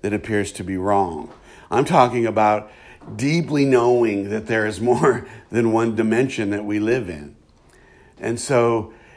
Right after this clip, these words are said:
in, a deep intuition and a, and a deep sensitivity, uh, really are qualities of being, I guess, what we can call a mystic or a seer or a knower,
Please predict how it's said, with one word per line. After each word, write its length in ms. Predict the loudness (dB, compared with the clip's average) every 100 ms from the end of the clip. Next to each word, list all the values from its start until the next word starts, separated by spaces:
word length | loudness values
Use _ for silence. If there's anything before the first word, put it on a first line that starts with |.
| -6
in, 300 | -4 -4 -4 0
a 80 | 0
deep 280 | 0 -2
intuition 960 | 0 -2 -4 0 0 0 -2 -2 -4 -12 -20 -20 -20 -16 -6
and 140 | -2
a, 180 | -2 -2
and 180 | -2 -2
a 80 |
deep 280 | -4 -6 -6
sensitivity, 1120 | -6 -6 -8 -8 -4 -4 -4 -6 -6 -6 -8 -12 -20 -20 -20 -20 -20 -6
uh, 440 | -4 -2 -2 -4 -8 -14
really 720 | -8 0 2 2 2 -2 -6 -14 -20 -20 -4
are 160 | 2 2
qualities 840 | 0 2 4 6 6 2 0 -4
of 260 | -4 -4 -2
being, 480 | 0 2 2 -2 -10 -20 -20 -20 _ -8
I 100 | -6
guess, 340 | -2 -2 -2
what 160 | -4 -4
we 120 | -4
can 160 | -4 -2
call 280 | 2 2 2
a 40 |
mystic 640 | -2 -4 2 2 2 2 2 2 -4 -20 -20 -18 -6
or 220 | 0 0
a 220 | 0 -4
seer 720 | -6 -4 0 2 2 0 -4 -4
or 240 | 0 2
a 60 | 2
knower, 680 | 2 2 4 2 2 -2